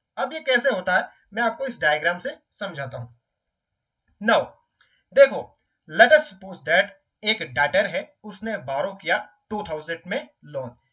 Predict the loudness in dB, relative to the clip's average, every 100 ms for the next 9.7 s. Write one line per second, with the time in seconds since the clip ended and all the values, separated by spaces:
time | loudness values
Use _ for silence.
0 | _ -4 -4 -4 -4 -2 -2 -2 -2 -6
1 | -12 -6 -6 -4 -6 -6 -10 -20 -16 -12
2 | -12 -12 -12 -12 -16 _ _ _ _ -6
3 | 0 2 4 2 2 _ _ -4 -4 -4
4 | -6 -4 -4 -2 -4 -2 -6 -8 -8 -6
5 | -4 -6 -6 -4 -6 -6 _ _ -2 -2
6 | -2 -10 -14 -6 -4 -4 -4 -6 -6 -4
7 | -2 -2 -2 -4 -4 -8 -10 -4 -2 -2
8 | -4 -10 _ _ -6 -2 0 -2 -8 -14
9 | -12 -8 -8 -8 -10 -12